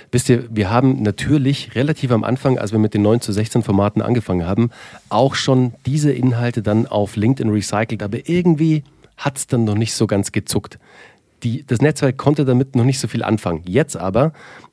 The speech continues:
da sie sehr stark natürlich auch auf anderen Plattformen unterwegs sind, wo sie hochkant, also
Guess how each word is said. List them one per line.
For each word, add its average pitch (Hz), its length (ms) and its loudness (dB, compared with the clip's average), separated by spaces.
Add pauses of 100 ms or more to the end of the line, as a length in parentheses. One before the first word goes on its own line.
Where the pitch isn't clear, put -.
(380)
da 117 160 2
sie 113 180 -2
sehr 110 340 0
stark 113 400 -4
natürlich 104 400 -2
auch 107 320 -2
auf - 260 -8
anderen 113 320 0
Plattformen 110 480 -4
unterwegs 98 380 -4
sind, 98 200 -2
wo 104 80 0
sie 90 120 -4
hochkant, 110 500 -2
also 98 180 -6